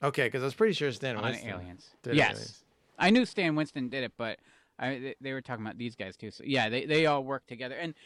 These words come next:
Speaker 2: it, it's not like, yeah, that's one guy making all that. And you, usually a lot of, like, when you put a big project like that together, you bring in different contractors that have their own companies, and they bring in their own teams. And,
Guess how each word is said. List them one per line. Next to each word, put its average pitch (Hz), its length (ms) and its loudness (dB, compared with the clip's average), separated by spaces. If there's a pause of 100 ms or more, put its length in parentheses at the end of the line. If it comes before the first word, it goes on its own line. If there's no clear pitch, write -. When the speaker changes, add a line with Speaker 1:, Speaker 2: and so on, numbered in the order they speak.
(120)
Speaker 2:
it, 220 260 2
it's 226 280 -4
not 214 160 0
like, 160 180 -2
yeah, 135 160 -4
that's 107 220 -10 (100)
one 123 380 -2 (920)
guy 117 280 -2
making 110 420 -8
all 92 160 -6
that. 98 300 -4 (120)
And 110 300 -14 (120)
you, 165 260 4 (300)
usually 151 360 -2
a 127 100 0
lot 135 300 0
of, 120 100 -6
like, 120 220 -6
when 120 200 -4
you 117 140 -4 (300)
put 135 160 -2
a 117 80 -4 (140)
big 120 180 -6
project 117 460 -4
like 110 160 -8
that 107 180 -8
together, 110 340 -4
you 101 160 -8
bring 110 360 -4
in 104 260 -6 (220)
different - 400 -6
contractors 110 800 -4
that 107 140 -6
have 110 200 -4
their 107 140 -4
own 107 120 -6
companies, 101 560 -4
and 101 220 0 (400)
they 113 120 2
bring 110 220 2
in 104 120 2
their 101 180 0
own 110 180 2
teams. 98 480 -2
And, 90 260 -2